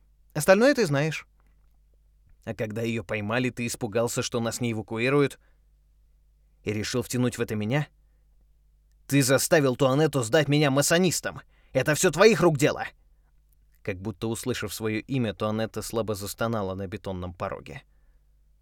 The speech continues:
Райсу было наплевать на синяки, грязь, прорехи в джинсах.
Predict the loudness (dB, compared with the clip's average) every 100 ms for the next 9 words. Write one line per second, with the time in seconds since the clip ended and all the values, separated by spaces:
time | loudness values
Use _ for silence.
0 | _ -4 -4 -2 -4 -4 -2 -2 -4 0
1 | 0 0 -8 -8 -8 -10 -8 -10 -10 _
2 | _ -14 -6 0 0 -2 -4 -4 -4 -6
3 | -10 -8 -6 -6 -8 -12